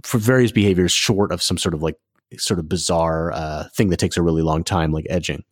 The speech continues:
Now, that being said, you said you don't think orgasm intensity exists.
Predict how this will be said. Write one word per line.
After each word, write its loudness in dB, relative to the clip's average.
Now, 4
that 4
being 4
said, 2
you 0
said 2
you 4
don't 2
think -2
orgasm -2
intensity -4
exists. -2